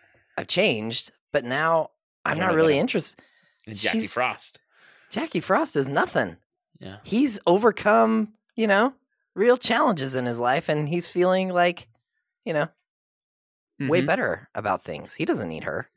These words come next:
Speaker 2: Yeah,
Speaker 1: That's what I
Speaker 2: but
Speaker 1: was trying to say.
Speaker 2: I, yeah, but that was all subtext, and Andrew needed that in the text, and it's too bad it wasn't there. Okay, moving
Speaker 1: Oh,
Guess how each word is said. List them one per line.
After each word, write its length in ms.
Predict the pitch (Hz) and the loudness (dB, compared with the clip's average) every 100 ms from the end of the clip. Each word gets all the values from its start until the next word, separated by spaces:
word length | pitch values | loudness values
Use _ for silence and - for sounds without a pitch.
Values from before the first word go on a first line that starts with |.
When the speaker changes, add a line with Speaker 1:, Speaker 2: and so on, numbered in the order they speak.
| _ - - | _ -18 -6
Speaker 2:
Yeah, 80 | 135 | -2
Speaker 1:
That's 100 | 135 | 0
what 60 | |
I 20 | |
Speaker 2:
but 40 | 117 | -2
Speaker 1:
was 60 | |
trying 340 | - 147 139 127 | -4 -2 -2 -2
to 80 | - | -6
say. 340 | 120 76 - _ - | -6 -6 -10 _ -6
Speaker 2:
I, 80 | 156 | -2
yeah, 220 | 170 151 | 0 -2
but 80 | 131 | -2
that 120 | 156 | -2
was 120 | 170 160 | 0 0
all 200 | 127 101 | -2 -2
subtext, 560 | - 120 107 78 - | -4 -6 -6 -8 -8
and 100 | 101 104 | -8 -8
Andrew 180 | 110 | -6
needed 180 | 110 104 | -6 -4
that 120 | 87 | -4
in 60 | 90 | -8
the 80 | 82 | -8
text, 340 | - 117 - | -8 -8 -12
and 60 | 85 | -16
it's 100 | - | -12
too 120 | 113 | -6
bad 180 | 90 92 | -4 -6
it 60 | |
wasn't 220 | 71 85 76 | -8 -10 -8
there. 200 | 55 - - | -10 -10 -10
Okay, 340 | - 127 92 | -2 -2 -2
moving 320 | 120 196 | -2 -2
Speaker 1:
Oh, 40 | 190 | 0